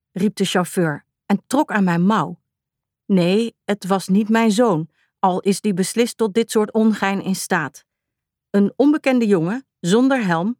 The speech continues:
met manische oogopslag en knarsende kookgrijns. "Hey, meisje!"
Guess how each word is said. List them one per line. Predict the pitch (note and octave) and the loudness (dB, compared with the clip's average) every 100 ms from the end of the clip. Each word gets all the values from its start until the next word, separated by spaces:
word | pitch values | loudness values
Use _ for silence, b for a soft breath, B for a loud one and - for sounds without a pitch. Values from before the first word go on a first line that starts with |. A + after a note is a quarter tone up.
| - | -2
met | F3+ - | -2 0
manische | E3+ G3+ A#3+ A3+ - | 2 2 2 -2 0
oogopslag | G#3+ G#3+ F3 - F3 G#3+ - | 0 0 -6 -4 -2 -2 -4
en | F3 F3 | -6 -6
knarsende | - A#3 A3 G#3 A3+ A3 | -2 2 2 0 -6 -6
kookgrijns. | - A#3+ G3 - E3+ D3+ D3+ - - _ _ _ _ _ | 0 0 0 -4 -4 -4 -6 -12 -18 _ _ _ _ _
"Hey, | - C#4+ F3+ | 0 0 2
meisje!" | A3+ C#4+ - E3 | 0 0 -4 -10